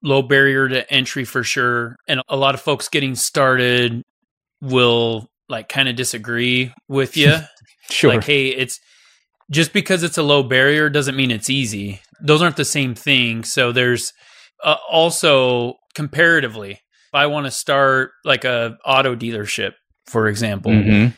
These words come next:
Speaker 1: you're probably gonna need some more capital or at least, you know, connections to capital in order to do something like that. You don't even need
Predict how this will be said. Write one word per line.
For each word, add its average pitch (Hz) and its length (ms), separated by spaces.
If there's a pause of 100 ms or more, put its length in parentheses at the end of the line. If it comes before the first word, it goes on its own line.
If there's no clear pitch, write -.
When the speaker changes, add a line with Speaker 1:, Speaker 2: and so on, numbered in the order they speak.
Speaker 1:
you're 147 100
probably 180 420
gonna 165 220
need 156 240
some 160 140
more 151 180
capital 139 540
or 147 300 (120)
at 135 100
least, 135 360 (200)
you 135 160
know, 117 140
connections 123 640
to 147 100
capital 147 480
in 143 80
order 139 200
to 135 120
do 139 160
something 143 320
like 139 240
that. 139 320 (800)
You 175 240
don't 175 400
even 196 340
need 185 540